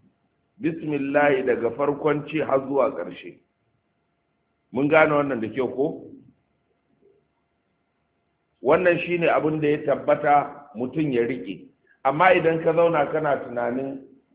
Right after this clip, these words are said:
to ai kana tsammani, ba a yin addini da tsammani.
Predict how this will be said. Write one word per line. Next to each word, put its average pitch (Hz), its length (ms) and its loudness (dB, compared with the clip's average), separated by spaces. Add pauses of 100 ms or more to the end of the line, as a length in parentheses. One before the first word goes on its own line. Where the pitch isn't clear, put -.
(120)
to 135 100 -4
ai 156 220 2
kana 170 320 4
tsammani, 131 640 -2 (680)
ba 156 280 2
a 156 240 6
yin 147 380 2
addini 117 640 0
da 101 100 -2
tsammani. 98 560 -4